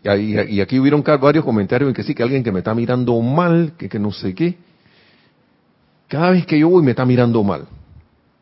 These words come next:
Fu, decreto. Decreto. Y, y, y el amado Víctor dice que esa pro-,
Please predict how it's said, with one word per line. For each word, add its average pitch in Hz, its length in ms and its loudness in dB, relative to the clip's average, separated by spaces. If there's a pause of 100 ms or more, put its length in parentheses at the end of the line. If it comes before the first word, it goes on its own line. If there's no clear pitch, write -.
Fu, 143 240 2 (880)
decreto. 101 580 0 (2250)
Decreto. 175 560 0 (1500)
Y, 117 180 -2
y, 117 400 -4 (320)
y 117 100 -2
el 117 80 2
amado 147 260 4
Víctor 175 360 0
dice 160 360 -2 (2250)
que 131 120 0
esa 175 260 0
pro-, 131 240 -2